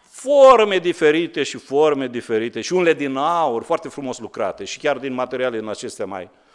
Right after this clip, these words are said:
scumpe, marmură sau știu eu. Am văzut o mulțime de opaiți.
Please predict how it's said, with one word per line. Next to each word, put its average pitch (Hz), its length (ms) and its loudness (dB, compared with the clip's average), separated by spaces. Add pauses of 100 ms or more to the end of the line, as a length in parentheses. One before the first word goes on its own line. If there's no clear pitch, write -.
(200)
scumpe, 92 420 -14
marmură 90 420 -6
sau 80 160 -14
știu - 180 -20
eu. 69 60 -20 (200)
Am 117 160 -10
văzut 120 200 -10
o 117 40 -4
mulțime 107 600 -12
de 120 100 -14
opaiți. - 600 -16